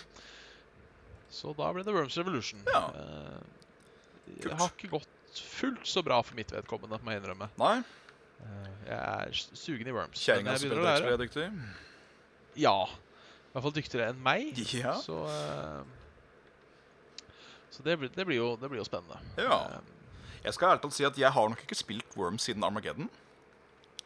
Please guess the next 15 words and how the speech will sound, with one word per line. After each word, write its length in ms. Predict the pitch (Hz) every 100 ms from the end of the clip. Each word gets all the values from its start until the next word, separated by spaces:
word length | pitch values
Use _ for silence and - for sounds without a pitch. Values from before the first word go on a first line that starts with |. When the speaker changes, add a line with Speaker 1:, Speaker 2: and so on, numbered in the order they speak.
| - - - - - - - 131
Speaker 2:
Nei, 320 | 151 220 269
det 140 | 214
har 220 | 196 135 120
vel 140 | 175
nesten 300 | 202 - - 123
ikke 140 | 147
jeg 160 | 131 127
heller. 180 | 120 175
Jeg 160 | 202 180
spilte 320 | 196 160 160
litt 300 | 165 - - 131
Worms 320 | 127 156 - -
tre 300 | - 180 156 101
D, 160 | 104
eh, 120 | 185